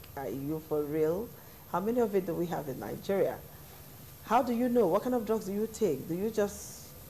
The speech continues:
leave it? Do you feel it? Do you go to the hospital to check? Can you self-examine? That is, you examine yourself at home and know that, yeah, you have high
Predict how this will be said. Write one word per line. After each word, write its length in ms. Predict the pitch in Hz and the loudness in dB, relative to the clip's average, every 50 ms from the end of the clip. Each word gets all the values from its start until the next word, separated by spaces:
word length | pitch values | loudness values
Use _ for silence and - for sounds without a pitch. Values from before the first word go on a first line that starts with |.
| - - - 170 | -16 -12 -6 0
leave 220 | 165 202 208 190 | 4 4 4 6
it? 200 | 220 247 247 - - - - - - - - - - - - - - - - - - - - - - - | 4 2 2 -2 -12 -14 -14 -16 -16 -16 -18 -18 -18 -18 -18 -18 -18 -18 -18 -18 -18 -18 -18 -14 -6 -2
Do 80 | 165 156 | 0 0
you 200 | 156 170 185 185 | 2 4 2 2
feel 360 | 180 - - 220 214 208 220 | 0 0 4 6 8 8 8
it? 200 | 254 302 - - - - - - - - - - - - - - - - - - - - - - - - 160 | 6 2 0 -6 -12 -14 -16 -16 -18 -18 -18 -18 -16 -16 -18 -18 -18 -18 -18 -18 -18 -18 -18 -16 -12 -6 -4
Do 40 | 180 | 0
you 140 | 175 190 202 | 2 2 4
go 160 | - 196 202 | 6 4 4
to 120 | 202 196 | 4 4
the 100 | 180 185 | 2 0
hospital 440 | 170 165 185 185 180 - 185 190 185 | 2 2 0 0 -2 -2 -4 -2 -2
to 140 | 180 - 151 - - - | -2 -2 -6 -8 -8 -10
check? 300 | - - - 185 214 269 - - - - - - - - - - - - - - - - - - - - - - | -8 -4 -2 -2 -2 -2 -6 -10 -14 -16 -16 -18 -18 -20 -20 -20 -20 -20 -20 -20 -20 -20 -20 -20 -18 -18 -10 -2
Can 200 | - 202 170 165 | 2 2 2 4
you 160 | 160 180 190 180 | 4 2 2 2
self-examine? 1000 | 185 - - 185 170 175 180 170 156 147 147 185 170 170 175 202 233 277 302 294 226 | 0 0 0 0 2 2 2 0 -2 0 0 0 0 2 2 2 2 0 0 -4 -4
That 180 | 165 156 - - | -4 -4 -4 -4
is, 180 | 123 - - - - | -8 -10 -10 -10 -6
you 120 | 131 117 | -6 -6
examine 420 | 123 - - - 180 175 175 170 160 | -6 -4 0 0 2 2 2 0 0
yourself 320 | 156 156 156 170 156 - | -2 -2 -2 -2 -4 -4
at 140 | 147 143 - | -6 -6 -4
home 160 | 170 165 160 | -4 -4 -4
and 160 | 151 147 147 | -4 -6 -4
know 140 | 151 165 160 | -2 -2 -2
that, 200 | 160 151 135 - - - - - | 0 -2 -4 -4 -6 -10 -6 -2
yeah, 200 | 160 180 - - - - | 0 0 0 -2 -6 -10
you 100 | - 147 | -8 -6
have 120 | 147 143 147 | -6 -4 -4
high 260 | 135 - 135 143 | -4 -4 -4 -4